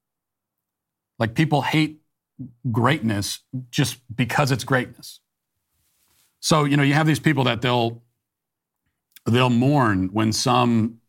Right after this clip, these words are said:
irrelevant twenty-two-year-old rapper gets shot, right? They'll mourn that. Some drugged out nobody who created garbage,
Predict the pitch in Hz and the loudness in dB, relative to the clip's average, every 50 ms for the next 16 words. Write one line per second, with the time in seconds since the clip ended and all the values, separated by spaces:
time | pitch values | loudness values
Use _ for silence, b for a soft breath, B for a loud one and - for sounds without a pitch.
0 | _ _ _ _ - 123 113 117 117 127 123 123 123 123 113 110 - - 135 135 | _ _ _ _ -2 0 2 2 2 2 2 2 0 0 0 -2 -2 -2 0 0
1 | 151 117 - 131 127 120 117 113 110 110 98 90 90 101 104 110 117 - 95 85 | 0 0 0 0 0 2 2 2 2 0 0 0 0 0 0 0 0 -2 -4 -4
2 | 82 85 85 76 - - 104 80 73 - - _ - 101 98 98 95 90 104 101 | -4 -6 -8 -10 -8 -6 -6 -6 -8 -10 -16 _ -4 -2 -2 0 0 0 0 2
3 | 104 110 120 113 110 104 92 80 - - - - 135 117 107 98 98 113 123 127 | 2 2 2 2 2 0 -2 -4 -8 -10 -2 0 0 2 2 2 2 2 2 2
4 | 117 113 117 113 117 117 104 101 98 104 104 104 101 90 80 80 82 80 85 87 | 2 2 2 0 0 0 -2 -2 -2 -2 -2 -2 -4 -4 -6 -6 -8 -8 -8 -10
5 | - - 110 107 104 104 104 92 92 95 95 95 95 104 98 98 92 90 95 92 | -6 -2 -2 0 0 0 0 -2 -2 -2 -2 0 0 0 0 0 0 0 0 -2
6 | 90 | -4